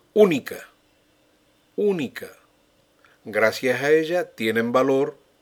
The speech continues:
las otras cruces, y hasta pueden ser altares de ofrenda,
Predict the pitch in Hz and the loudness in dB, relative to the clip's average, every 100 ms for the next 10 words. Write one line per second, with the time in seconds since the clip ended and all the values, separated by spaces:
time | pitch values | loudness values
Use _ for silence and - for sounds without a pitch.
0 | _ _ _ _ - 101 92 104 - 101 | _ _ _ _ -8 -6 -4 -4 -4 -6
1 | - 170 175 - - - - _ _ _ | -8 -12 -12 -14 -16 -20 -20 _ _ _
2 | _ _ _ _ _ - 110 - - - | _ _ _ _ _ -4 -2 -2 -6 -2
3 | 139 135 127 - 151 151 - 104 98 - | -2 0 -2 0 0 0 -4 -6 -6 0
4 | 160 180 185 - - - _ _ _ _ | 2 2 -2 -8 -12 -18 _ _ _ _
5 | _ _ _ _ - 107 95 - 143 147 | _ _ _ _ -16 -4 -2 2 2 2
6 | 147 147 143 | 0 -4 -6